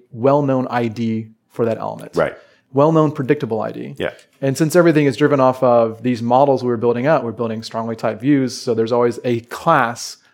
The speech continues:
Speaker 1: that represented the data on the screen.
Speaker 2: Right.
Speaker 1: Then my U I tests were actually expressed as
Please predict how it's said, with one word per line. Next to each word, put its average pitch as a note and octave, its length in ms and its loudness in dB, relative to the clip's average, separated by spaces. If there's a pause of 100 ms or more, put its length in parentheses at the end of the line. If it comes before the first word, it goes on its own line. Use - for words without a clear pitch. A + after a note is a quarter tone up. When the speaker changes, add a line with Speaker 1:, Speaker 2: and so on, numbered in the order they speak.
(100)
Speaker 1:
that A#2+ 100 -4
represented B2+ 720 0
the A#2+ 100 -4
data C3+ 240 2
on B2 160 0
the A2+ 80 -6
screen. B2 460 -4
Speaker 2:
Right. E2+ 260 0 (380)
Speaker 1:
Then C3+ 280 4
my B2 160 0
U D3 260 0
I D#3+ 100 4
tests A#2 400 -2
were A2+ 100 -4
actually B2+ 380 -2
expressed - 800 -4 (340)
as A#2+ 540 0